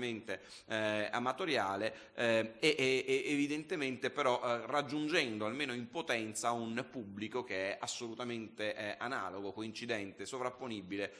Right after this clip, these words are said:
eh, a quello raggiungibile dal, eh, media, eh, mainstream. Iniziano inesorabilmente una serie di, eh, una serie di frizioni. Eh, diciamo che la, mm, frizione, tra virgolette, più, eh, più evidente la si, eh, registra qualche anno fa, nel momento in cui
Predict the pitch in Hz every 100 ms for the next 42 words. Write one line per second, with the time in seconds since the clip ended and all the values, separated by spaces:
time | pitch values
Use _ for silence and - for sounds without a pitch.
0 | - 104 98 - 113 107 113 113 117 95
1 | 90 92 92 90 90 90 - 92 92 92
2 | 95 90 92 92 - - 98 98 98 98
3 | 101 92 85 82 87 151 160 147 - 113
4 | 110 156 151 143 147 151 151 151 120 107
5 | 113 113 110 104 101 98 104 - - -
6 | 107 107 107 139 131 117 113 107 98 107
7 | 98 98 87 82 90 - - 123 120 120
8 | 131 - 175 147 131 131 131 - 143 123
9 | 113 - 123 - 196 135 110 120 123 117
10 | 127 131 113 110 - 120 - - - 113
11 | 113 113 113 139 139 143 139 127 131 147
12 | 151 123 117 123 120 120 120 117 120 131
13 | 160 - 104 110 120 117 120 143 170 135
14 | 147 143 120 117 127 123 127 123 131 120
15 | 117 113